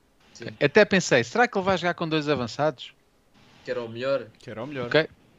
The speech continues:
Speaker 2: E depois o senhor, eh, alemão decide tirar o Florentino,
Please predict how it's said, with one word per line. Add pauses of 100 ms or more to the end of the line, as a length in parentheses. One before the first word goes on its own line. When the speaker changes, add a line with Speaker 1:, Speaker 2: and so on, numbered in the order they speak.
(380)
Speaker 2:
E
depois
o
senhor,
eh,
alemão
decide
tirar
o
Florentino,